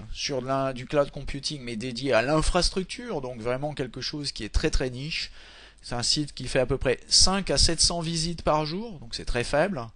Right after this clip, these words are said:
Eh bien, on peut identifier, euh, environ mille cinq cents, euh, euh, personnes en deux mois.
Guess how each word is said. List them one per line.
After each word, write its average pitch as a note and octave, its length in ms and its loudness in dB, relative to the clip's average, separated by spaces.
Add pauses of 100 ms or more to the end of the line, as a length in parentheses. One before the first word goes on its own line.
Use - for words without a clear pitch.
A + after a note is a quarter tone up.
(720)
Eh C3+ 120 2
bien, F#3+ 480 2
on D#3 140 0
peut G3 400 0
identifier, E3 960 0
euh, C3 240 0 (360)
environ F#3 680 -2 (120)
mille G#3 440 0
cinq A3 340 8
cents, G3 440 2 (600)
euh, C3+ 300 4 (440)
euh, B2+ 340 -4
personnes D#3 640 4 (600)
en D3 120 0
deux D#3+ 160 6
mois. D3 360 2